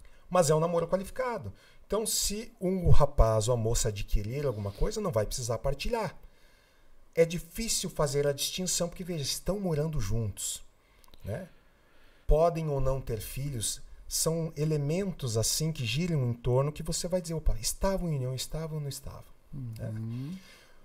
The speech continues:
Speaker 1: Se você também não está querendo se casar por todas essas complicações, é, ou enfim, você tem um problema com um dos deveres matrimoniais, que é a fidelidade.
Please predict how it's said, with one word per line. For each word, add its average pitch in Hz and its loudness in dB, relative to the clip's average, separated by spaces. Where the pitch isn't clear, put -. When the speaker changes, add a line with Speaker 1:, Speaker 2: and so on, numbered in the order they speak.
Speaker 1:
Se - 0
você 175 0
também 127 2
não 123 0
está 104 0
querendo 120 -2
se - -4
casar 113 4
por 143 4
todas 131 0
essas 110 -4
complicações, 127 -6
é, 98 -4
ou 156 -4
enfim, 151 -6
você 170 -4
tem 165 -2
um 180 -2
problema 170 -2
com 160 -4
um - -4
dos 151 -6
deveres 147 -2
matrimoniais, 151 -6
que - -8
é 156 -4
a - -6
fidelidade. 170 -2